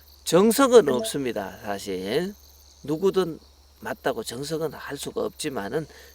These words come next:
저 같은 경우에는 그렇게 쓰니까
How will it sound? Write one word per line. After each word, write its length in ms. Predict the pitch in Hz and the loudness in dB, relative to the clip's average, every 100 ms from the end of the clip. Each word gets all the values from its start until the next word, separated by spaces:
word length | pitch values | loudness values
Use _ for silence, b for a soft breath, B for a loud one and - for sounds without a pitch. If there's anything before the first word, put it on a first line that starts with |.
| B | B
저 180 | - 190 | 0 0
같은 500 | - 107 - 170 185 | 0 -4 -6 -6 -6
경우에는 680 | 180 110 123 131 139 175 196 B B B B B B | -4 -4 -4 -4 -4 -4 -6 B B B B B B
그렇게 380 | 160 156 - - | 6 6 6 -2
쓰니까 600 | - 147 143 - 165 | 0 -2 -2 2 2